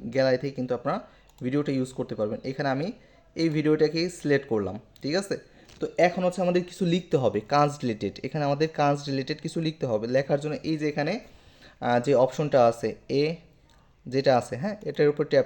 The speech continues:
করব। এখানে ক্লিক করার পর আপনারা যে লেখাগুলো, আহ, দিতে চাচ্ছেন আপনি চাইলে এখান থেকে লিখে দিতে পারেন। ঠিক আছে, আপনি, আহ, লিখে দিতে পারেন, আপনার যা মন চায় এখান থেকে লিখতে পারেন যে একশো জন বা বিশ জন লোক লাগবে, হ্যাঁ, বা আমরা কাজে নিয়োগ দিচ্ছি। আমি এখানে কিছু লেখা লিখে রাখছি।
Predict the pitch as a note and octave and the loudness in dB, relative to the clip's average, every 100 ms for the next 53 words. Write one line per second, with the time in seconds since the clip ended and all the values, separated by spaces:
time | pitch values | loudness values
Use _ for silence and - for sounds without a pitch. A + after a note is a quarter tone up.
0 | - A2 G#2+ - - - - - E3+ E3+ | 2 -6 -6 -12 -20 -20 -14 -4 0 0
1 | E3+ E3 E3+ E3 E3+ E3 D3 D3+ D3 D3+ | 0 4 6 6 6 4 6 4 4 6
2 | C#3+ C#3 D3 C#3+ C#3+ C#3+ C#3 - - - | 6 6 4 4 6 6 2 -4 -20 -20
3 | - A#2+ A#2+ A#2 C#3 D#3 - C3+ - C3+ | -6 0 2 4 2 2 4 4 4 0
4 | A2+ B2+ D3 D#3 C#3 D#3 D3+ D3+ D3 D#3 | 0 0 2 2 2 2 0 0 0 2
5 | D3 B2 A#2 G#2 G2+ A#2+ - D#3+ G3 - | 0 2 0 0 -2 -6 -8 -4 -4 -4
6 | B2 - F3+ C4+ - - - - - B2+ | -6 -2 -4 -4 -10 -20 -20 -14 -2 2
7 | C3 F3 F3+ C#3 B2+ A#2+ A#2 B2 D3+ C3 | 2 2 0 0 2 2 2 2 0 4
8 | C3+ C3+ C#3 C3+ C#3 B2 C3 C3 C3 B2+ | 4 4 2 0 2 0 0 -4 -2 -2
9 | B2+ B2 A#2 A#2 A2+ B2 - A#2+ A#2 A#2 | 0 0 2 0 0 -2 -2 -4 -4 -2
10 | A2+ A#2+ A2+ A#2 A2+ - - B2+ B2 B2 | -2 -4 -2 -4 -4 -10 -10 -2 -2 0
11 | B2 A2 A2 G#2+ - - - - E3+ C#3 | 0 -2 -2 -4 -6 -20 -12 -4 0 2
12 | A#2+ A#2+ A#2 A#2 A#2+ A#2+ A#2 A2+ C#3 C3+ | 0 0 -2 -2 -2 -2 -4 -6 -4 0
13 | D3 D3+ E3+ G#3+ - - - F#3 F#3+ F3 | -2 0 -2 -2 -4 -20 -10 -4 6 6
14 | E3+ D#3+ E3 D3+ A#2 - - | 6 4 4 4 4 2 -8